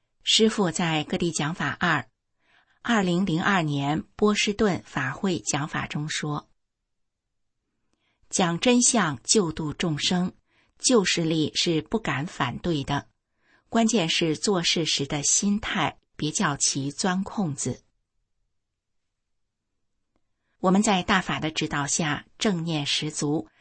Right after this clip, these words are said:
一天也没耽搁讲真相。二零一九年年底，中共病毒疫情大爆发，我们这个小城也和全国一样，封城、封小区、禁止出行。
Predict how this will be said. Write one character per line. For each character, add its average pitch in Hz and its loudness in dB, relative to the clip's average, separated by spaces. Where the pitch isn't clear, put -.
一 226 2
天 180 0
也 151 -2
没 135 -6
耽 165 -2
搁 156 -6
讲 127 -6
真 156 -4
相。 170 -4
二 208 4
零 185 2
一 214 6
九 156 2
年 156 0
年 165 -2
底， 147 -2
中 202 4
共 180 0
病 175 0
毒 175 -4
疫 160 -4
情 151 -2
大 151 -2
爆 143 -2
发， 156 0
我 202 2
们 220 6
这 269 2
个 233 2
小 151 0
城 156 -2
也 156 -4
和 151 -2
全 151 -2
国 156 -4
一 147 -8
样， 156 0
封 220 2
城、 147 -4
封 185 0
小 131 -2
区、 - -2
禁 165 0
止 131 -6
出 156 -4
行。 139 0